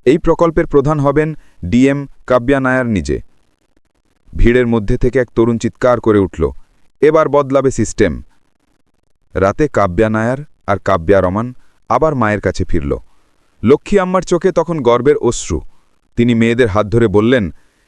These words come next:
"একজন দেশ রক্ষা করে, আরেকজন জেলা সামালে, আর যখন তোমরা দুজন একসঙ্গে দাঁড়াও, তখন অন্যায়ের কোনো ক্ষমতা থাকে না।" পরের দিন থেকেই কাব্যা নায়ারের মিশন শুরু হলো।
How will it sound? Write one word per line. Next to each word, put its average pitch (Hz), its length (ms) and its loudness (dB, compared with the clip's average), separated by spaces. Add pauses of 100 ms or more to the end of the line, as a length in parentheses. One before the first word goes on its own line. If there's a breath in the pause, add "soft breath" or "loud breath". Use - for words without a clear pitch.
(220)
"একজন 139 420 0
দেশ 165 280 0
রক্ষা 170 280 0
করে, 120 300 0 (300)
আরেকজন 156 440 0
জেলা 147 260 2
সামালে, 143 440 0 (340)
আর 107 120 0
যখন 151 380 0
তোমরা 185 220 0
দুজন 165 300 0
একসঙ্গে 185 440 -2
দাঁড়াও, 165 340 0 (320)
তখন 135 240 0
অন্যায়ের 156 380 0
কোনো 156 200 -2
ক্ষমতা 131 360 -2
থাকে 117 280 -2
না।" 73 180 -6 (1300)
পরের 107 280 2
দিন 110 260 -2
থেকেই 113 280 0
কাব্যা 101 400 0
নায়ারের 98 340 0
মিশন 98 300 -4
শুরু 92 280 0
হলো। 71 220 -4